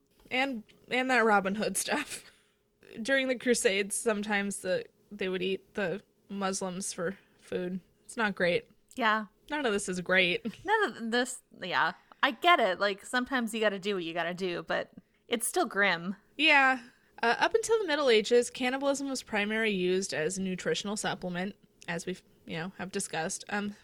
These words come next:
Speaker 1: starting around the twelfth century, the practice of incorporating human remains into medical remedies was common practice.
Speaker 2: Yeah, that.
Speaker 1: And it
Speaker 2: Oh,
Speaker 1: was
Speaker 2: yeah,
Speaker 1: gross.
Speaker 2: I was gonna say, there is a whole episode about lore,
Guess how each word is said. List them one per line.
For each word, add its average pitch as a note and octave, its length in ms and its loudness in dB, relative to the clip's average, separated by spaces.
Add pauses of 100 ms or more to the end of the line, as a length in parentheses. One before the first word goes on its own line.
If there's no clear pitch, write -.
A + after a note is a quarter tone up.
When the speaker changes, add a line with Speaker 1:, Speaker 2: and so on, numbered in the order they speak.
(180)
Speaker 1:
starting E4+ 400 0
around F#4+ 220 0
the F#4+ 80 0
twelfth D#4+ 360 2
century, A3 480 4
the A#3 100 6
practice G#3+ 500 -4
of B3+ 100 -2
incorporating C#4 720 0
human A#3 340 -2
remains A#3+ 500 0
into A3+ 220 0
medical G3+ 440 0
remedies F3+ 500 0
was G#3 120 -8
common F3 400 -8
practice. - 680 -6 (300)
Speaker 2:
Yeah, D4+ 200 0 (180)
that. A3+ 240 -8 (240)
Speaker 1:
And G3+ 160 0
it - 20 4
Speaker 2:
Oh, C4 80 6
Speaker 1:
was A3 160 2
Speaker 2:
yeah, A3 160 6
Speaker 1:
gross. D#3 120 4
Speaker 2:
I - 40 2
was - 100 0
gonna G#3+ 80 2
say, F#3 360 -4
there A#3 200 2
is A#3+ 120 -2
a G#3 120 -2
whole A#3+ 400 -2
episode A3+ 300 0
about G#3+ 220 -2
lore, D#3+ 440 -6